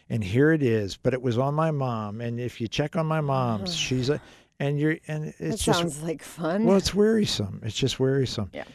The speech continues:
Speaker 1: Uh, and it's inappropriate, uh, in this case, as it's been described. She's the primary owner.
Speaker 2: Mm-hmm.
Speaker 1: It should be in her name, which makes sense because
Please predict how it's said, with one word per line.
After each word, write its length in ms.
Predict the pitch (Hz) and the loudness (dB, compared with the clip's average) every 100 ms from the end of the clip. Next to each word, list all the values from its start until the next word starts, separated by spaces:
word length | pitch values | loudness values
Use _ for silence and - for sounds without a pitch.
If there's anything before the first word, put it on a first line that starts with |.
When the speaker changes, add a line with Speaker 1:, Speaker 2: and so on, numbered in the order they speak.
| _ - | _ 0
Speaker 1:
Uh, 180 | 135 147 | 0 2
and 160 | 160 165 | 2 2
it's 160 | 143 | 4
inappropriate, 760 | 147 127 - 208 196 127 110 - - | 2 2 2 2 4 4 2 0 -2
uh, 220 | 131 120 135 | 0 0 0
in 140 | 123 | 2
this 180 | 120 - | 2 2
case, 400 | - 180 113 123 | 4 6 6 4
as 180 | 110 98 | 2 0
it's 220 | 101 - | -4 -6
been 240 | - 110 | -4 -2
described. 500 | 101 104 - 139 123 | 0 0 2 0 -2
She's 240 | - 110 95 | -2 -4 -2
the 100 | 110 | -2
primary 460 | 110 98 101 95 | -2 -4 -4 -2
owner. 340 | 110 160 131 110 - | 0 0 0 -2 -6
Speaker 2:
Mm-hmm. 240 | 185 185 | -10 -6
Speaker 1:
It 80 | 117 | -6
should 180 | - 104 | -2 -2
be 120 | 104 | 0
in 100 | 104 | -2
her 220 | 95 120 | 0 0
name, 300 | 120 113 110 - - _ - | 2 2 0 -4 -14 _ -2
which 260 | 123 - | -2 0
makes 240 | 113 98 - | -4 -4 -2
sense 260 | 147 131 | -2 -2
because 1120 | - 110 - 127 131 107 95 110 139 156 - | -6 -8 -2 2 4 4 2 2 2 0 -6